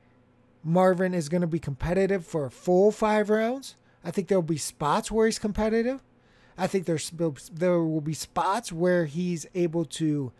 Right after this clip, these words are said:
do some good things. But I think that cardio, or lack of, ultimately is going to fail him.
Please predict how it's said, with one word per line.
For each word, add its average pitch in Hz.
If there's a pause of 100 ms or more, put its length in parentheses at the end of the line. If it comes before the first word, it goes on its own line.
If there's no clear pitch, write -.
(340)
do 196
some 208
good 180
things. 226 (1200)
But 196
I 196
think 240
that 190
cardio, 185 (1160)
or 151
lack 160
of, 120 (680)
ultimately 156
is 170
going 208
to 175
fail 202
him. 101